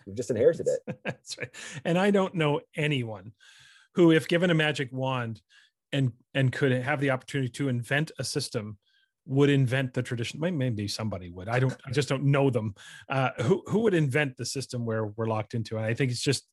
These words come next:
Speaker 2: I think what happens is some of these traditional practices just, they came first and therefore they get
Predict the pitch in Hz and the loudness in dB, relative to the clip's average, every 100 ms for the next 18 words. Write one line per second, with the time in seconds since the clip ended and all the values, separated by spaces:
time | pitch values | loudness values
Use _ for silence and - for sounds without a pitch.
0 | - 135 143 131 123 147 151 135 143 123 | -4 0 0 0 -2 -2 -4 -4 -6 -6
1 | - 131 127 123 123 123 - 123 127 120 | -6 -4 -4 -6 -6 -6 -6 -2 -2 -2
2 | 117 - 117 131 - _ 131 - 147 131 | -6 -6 -6 -6 -8 _ -6 0 0 0
3 | - 156 185 - 139 131 135 127 131 123 | 2 2 2 -4 -4 0 0 -2 -4 -4
4 | 117 120 123 | -4 -6 -8